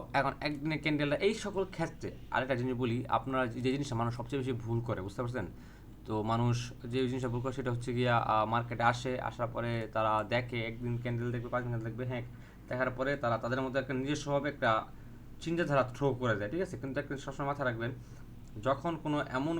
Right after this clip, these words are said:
কোনো একটা ইফেক্ট থাকে, যেই নিউজের ইফেক্ট মার্কেটে পড়ে, তখন বুঝবেন যে মার্কেটে অবশ্যই ম্যানিপুলেশন করবে, ঠিক আছে? So এই জিনিসগুলো সবচেয়ে খেয়াল রাখবেন। তো দেখেন, আমরা আসছি এখন চার ঘন্টা,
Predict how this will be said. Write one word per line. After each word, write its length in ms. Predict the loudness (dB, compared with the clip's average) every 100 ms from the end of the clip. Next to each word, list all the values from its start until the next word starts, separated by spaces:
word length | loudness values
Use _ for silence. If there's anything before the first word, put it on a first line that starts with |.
| 0
কোনো 140 | 0 0
একটা 180 | 0 4 4 2 -4
ইফেক্ট 280 | -2 -2 -2 -4
থাকে, 160 | -4 -2 2
যেই 140 | 4 4
নিউজের 340 | 4 4 4 2
ইফেক্ট 240 | 0 0 2 4
মার্কেটে 380 | 4 2 0 0
পড়ে, 200 | 2 2 0 -6 -16 -16 -10 -6
তখন 180 | -2 0 0
বুঝবেন 280 | 0 2 2
যে 60 | 2 4
মার্কেটে 340 | 2 0 0 0
অবশ্যই 280 | 2 2 2
ম্যানিপুলেশন 500 | 4 2 2 0 0 -4
করবে, 200 | -2 -2 -2
ঠিক 80 | -2
আছে? 100 | -2 -2
So 60 | 0 0
এই 40 |
জিনিসগুলো 300 | 2 0 0 -2
সবচেয়ে 260 | -2 -6 -6 0
খেয়াল 180 | 0 2
রাখবেন। 240 | -2 -4 -10 -12 -14 -14 -12
তো 40 | 0 2
দেখেন, 220 | 2 0 -4 -12 -14 -14 -14 -6 0
আমরা 140 | 6 6
আসছি 140 | 6 4
এখন 120 | 2 2 4
চার 120 | 8 8 8
ঘন্টা, 200 | 2